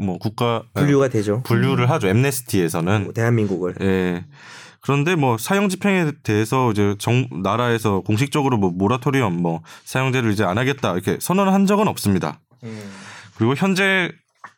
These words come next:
Speaker 1: 지금 국내 교정시설에 수용된 그 미집행 사형수는, 음, 예순한 명으로 지금 파악이 되고 있고요. 그리고 국제사회, 아까 말했던 국제 엠네스티나 뭐, 유엔 권고도 많이 하잖아요.
Speaker 2: 네.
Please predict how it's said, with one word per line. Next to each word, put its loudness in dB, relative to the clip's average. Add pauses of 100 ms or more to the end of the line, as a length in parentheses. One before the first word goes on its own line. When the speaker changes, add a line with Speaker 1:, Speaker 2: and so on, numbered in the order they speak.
Speaker 1:
지금 2
국내 2
교정시설에 0
수용된 0 (460)
그 0 (100)
미집행 0
사형수는, 0 (520)
음, -2
예순한 2
명으로 2
지금 0 (100)
파악이 -2
되고 0
있고요. -2 (840)
그리고 -2
국제사회, -2 (200)
아까 -4
말했던 -2
국제 -2
엠네스티나 0
뭐, -2
유엔 2
권고도 0
많이 0
하잖아요. 0
Speaker 2:
네. -2